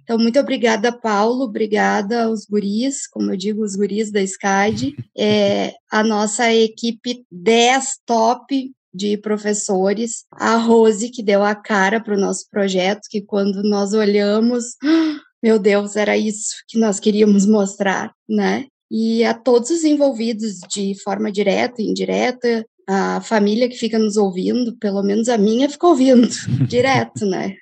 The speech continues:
"Vai ser assim, vai ser assado, o que que tu acha? Tu faria, tu não faria, tu entenderia, tu entende isso que eu tô falando?"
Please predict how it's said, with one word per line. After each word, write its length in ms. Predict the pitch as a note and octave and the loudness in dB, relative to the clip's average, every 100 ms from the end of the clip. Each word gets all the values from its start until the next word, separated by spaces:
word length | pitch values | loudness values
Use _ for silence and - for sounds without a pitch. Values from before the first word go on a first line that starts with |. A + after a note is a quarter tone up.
| _ | _
"Vai 120 | A3+ | -4
ser 140 | A#3 C#4+ | -2 -2
assim, 480 | B3+ B3+ D#4+ C#4 B3 | -2 0 2 2 0
vai 140 | B3 | -2
ser 140 | B3+ | -2
assado, 500 | C4+ B3+ - C#4+ C4 | -2 -2 -2 0 0
o 40 | A#3+ | -2
que 120 | C4 | -8
que 120 | - | -8
tu 180 | - C4 | -4 0
acha? 400 | C4+ C4+ B3 B3 B3 - | 2 2 0 -2 -4 -6
Tu 80 | |
faria, 460 | C#4 C4 A#3 C4+ D#4 | -4 0 2 4 2
tu 100 | D4+ | 2
não 180 | B3+ A#3+ | -4 -4
faria, 520 | B3+ A#3 B3 D4 D4+ | -2 0 2 4 4
tu 100 | C#4+ | 2
entenderia, 720 | B3+ B3+ B3+ A#3+ G#3+ A#3 D#4+ | -2 0 0 4 4 4 0
tu 120 | D4+ C4 | 0 -4
entende 480 | B3+ C#4+ D#4+ D#4 | -2 4 4 4
isso 140 | C#4+ - | 2 -2
que 80 | C#4 | -4
eu 60 | |
tô 160 | C4+ B3+ | -4 -6
falando?" 360 | - - - | -4 -2 -2